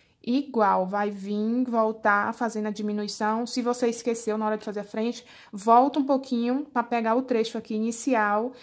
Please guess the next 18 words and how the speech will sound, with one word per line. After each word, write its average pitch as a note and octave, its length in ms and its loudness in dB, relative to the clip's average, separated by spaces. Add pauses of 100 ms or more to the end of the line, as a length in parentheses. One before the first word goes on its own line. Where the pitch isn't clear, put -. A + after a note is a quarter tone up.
(140)
que B3 100 -2
vai A3+ 140 4
ser A3+ 140 -2
a A3+ 60 0
mesma A3+ 360 -2
coisa, F#3+ 380 -4
certo? C4+ 580 -2 (400)
Então, A3 720 -2 (1040)
vamos G#3+ 480 0
lá. A#3 340 0 (3250)
Agora, A3 840 -6
eu A3+ 120 -4
já A3 200 -4
subi A3+ 400 -6
aqui A3 220 -10
uma G#3+ 140 -6
quantidade, A3+ 920 -6
gente, G#3 640 -10